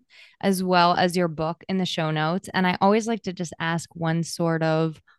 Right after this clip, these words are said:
fun question as we wrap up and then give you an opportunity to share the way that people can get connected with you, learn more about you, read your book, listen to whatever, uh, whatever you have going on, like other podcasts and things like that. So w-, my fun question for you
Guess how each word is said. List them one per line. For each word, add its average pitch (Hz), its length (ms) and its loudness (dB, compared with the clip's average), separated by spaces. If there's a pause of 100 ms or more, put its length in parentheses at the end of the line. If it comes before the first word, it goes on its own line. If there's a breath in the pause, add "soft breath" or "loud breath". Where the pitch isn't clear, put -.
(140)
fun 170 420 0
question 233 640 -4
as 175 320 -2
we 175 140 0
wrap 156 320 -2
up 202 300 0
and 196 160 0
then 175 360 -4
give 180 160 -4
you 185 140 -2
an 170 80 -4
opportunity 165 540 -6
to 156 120 -2
share 156 380 -2
the 156 100 0
way 151 200 2
that 151 140 -2
people 160 240 -2
can 160 180 -4
get 156 180 -4
connected 151 400 -4
with 151 120 -4
you, 156 300 4 (360 soft breath)
learn 180 380 2
more 165 160 2
about 147 260 -2
you, 156 200 -4
read 175 240 -4
your 175 80 -2
book, 147 260 0
listen 190 560 4
to 170 100 -2
whatever, 165 640 0 (380 soft breath)
uh, 160 320 0
whatever 190 260 0
you 185 380 -2
have 165 340 -6
going 156 280 -2
on, 147 200 -4
like 143 220 -6
other 165 140 -2
podcasts 151 560 -2
and 147 100 -4
things 151 200 -2
like 147 160 -4
that. - 180 -4
So 220 360 2 (560 loud breath)
w-, 196 320 -4
my 190 240 4
fun 196 220 0
question 151 420 -6
for - 140 -14
you - 240 -4